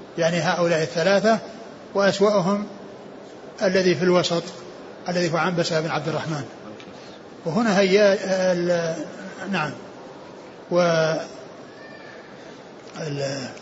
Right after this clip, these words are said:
وهياج هذا قال الخراساني، وهو الهياج بن بسطام،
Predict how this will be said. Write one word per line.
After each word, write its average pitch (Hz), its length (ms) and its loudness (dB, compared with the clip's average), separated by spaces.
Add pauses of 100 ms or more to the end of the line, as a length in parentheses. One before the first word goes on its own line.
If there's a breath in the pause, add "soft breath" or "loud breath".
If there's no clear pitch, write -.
(720 loud breath)
وهياج 185 500 6
هذا 190 600 4
قال 190 160 6
الخراساني، 180 760 4 (1600)
وهو 180 520 4 (120)
الهياج 175 500 4
بن 180 200 2
بسطام، 175 400 2